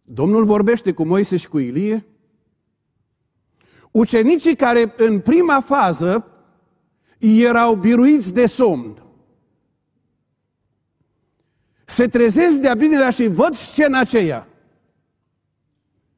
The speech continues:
Și sunt atât de înspăimântați.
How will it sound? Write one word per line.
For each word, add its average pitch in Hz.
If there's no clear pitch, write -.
Și -
sunt 208
atât 226
de 247
înspăimântați. 190